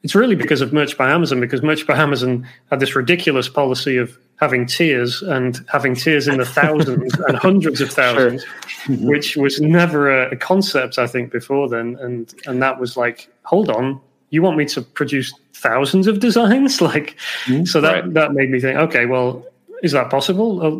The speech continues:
Speaker 1: let's find out." Um, you know, how many ideas can we have? We need more ideas than we have designs because, <laughs> you know, uh, so it became a, a game of, like,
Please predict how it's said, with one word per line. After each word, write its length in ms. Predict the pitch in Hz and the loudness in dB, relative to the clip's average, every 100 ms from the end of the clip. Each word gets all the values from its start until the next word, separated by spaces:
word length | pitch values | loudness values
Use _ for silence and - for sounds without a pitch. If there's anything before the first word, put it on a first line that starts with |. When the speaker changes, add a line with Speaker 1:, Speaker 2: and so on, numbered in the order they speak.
| 151 | -4
Speaker 1:
let's 200 | 147 143 | -4 -2
find 240 | 143 147 | -2 2
out." 260 | 190 147 151 | 0 0 -2
Um, 400 | 135 123 120 123 _ - | -2 -2 -4 -8 _ -2
you 80 | |
know, 120 | 131 117 | -2 2
how 120 | 147 | 0
many 200 | 147 143 | 2 2
ideas 380 | 135 127 143 143 | 2 0 0 0
can 120 | 143 | -2
we 100 | 131 | 0
have? 260 | 139 - 127 | 0 0 0
We 100 | 131 | 0
need 220 | 156 143 | 0 0
more 280 | 143 147 135 | 0 2 0
ideas 680 | 127 139 139 123 117 - - _ - - 131 | 0 0 0 0 -2 -10 -18 _ -20 -20 -6
than 160 | 131 | -2
we 100 | 120 | 0
have 160 | 135 127 | 0 0
designs 500 | 120 147 131 120 123 | -2 0 2 0 -4
because, 420 | - 123 123 - - | -6 -4 -2 -4 -8
<laughs> 60 | - | -4
you 100 | 165 - | -2 -2
know, 120 | - - - - - - _ 131 | -6 -10 -12 -12 -12 -16 _ -2
uh, 260 | 127 127 127 | 0 2 0
so 220 | - 135 | 0 0
it 80 | 131 | 0
became 340 | 131 151 147 | 0 2 2
a, 80 | 127 160 | 0 -2
a 40 | 127 | -4
game 380 | 123 135 127 | 0 0 0
of, 120 | 120 135 | -2 -2
like, 360 | 120 120 - | -4 -6 -14